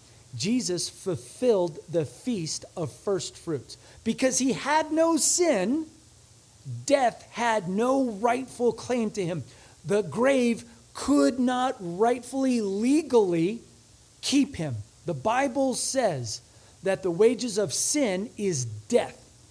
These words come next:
The penalty and the price for sin was paid, but because Jesus was our substitutionary sacrifice, he had no sin, therefore death had no legal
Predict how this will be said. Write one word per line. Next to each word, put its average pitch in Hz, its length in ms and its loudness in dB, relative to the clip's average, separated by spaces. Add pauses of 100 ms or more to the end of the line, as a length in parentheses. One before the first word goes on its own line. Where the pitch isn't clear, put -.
(400)
The 196 160 2
penalty 294 600 -4
and 247 120 0
the 202 80 0
price 285 480 -6
for 226 160 0
sin 254 440 -2
was 226 400 0
paid, 240 480 -2 (260)
but 262 320 2
because 269 640 -2
Jesus 233 560 -2
was 214 240 -4 (100)
our 254 380 -2 (220)
substitutionary 247 1500 0
sacrifice, 247 880 -4 (260)
he 247 200 0
had 247 340 0
no 277 220 2
sin, 311 420 0 (260)
therefore 311 720 2
death 269 400 -2
had 247 300 -2
no 285 300 4
legal 311 800 2